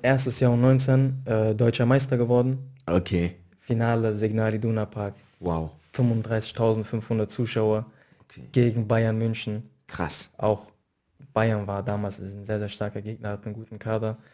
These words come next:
Speaker 1: Und
Speaker 2: Shabani.
Speaker 1: Shabani, Timothy Tillman.
Speaker 2: Oh, Jonathan, äh, Maya.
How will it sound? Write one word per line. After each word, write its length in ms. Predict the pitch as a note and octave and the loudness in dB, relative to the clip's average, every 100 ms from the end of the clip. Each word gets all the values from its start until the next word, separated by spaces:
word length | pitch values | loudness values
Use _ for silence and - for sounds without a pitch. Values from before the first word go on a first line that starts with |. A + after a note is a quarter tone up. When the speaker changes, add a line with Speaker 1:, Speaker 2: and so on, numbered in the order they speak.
| _ _ _ | _ _ _
Speaker 1:
Und 60 | - | -8
Speaker 2:
Shabani. 540 | G2+ F2+ F2 F2 E2+ E2 - _ - | -4 0 2 2 -2 -8 -18 _ -10
Speaker 1:
Shabani, 720 | - G#2 G#2 G#2 G2+ G2 F#2+ - | -6 -4 -2 -4 -4 -6 -10 -12
Timothy 380 | - A#2 A2 A2 | -4 -2 -2 -6
Tillman. 420 | G2+ A2+ G#2+ G#2 G#2 | -4 -2 -2 -4 -2
Speaker 2:
Oh, 280 | F#2+ F2+ F2+ | 0 2 4
Jonathan, 640 | F2 F2+ F#2 F#2+ F2+ F2+ | 2 2 2 2 0 0
äh, 160 | D2 F2 | 2 2
Maya. 460 | F2 F#2+ F#2+ F#2 | 4 2 4 2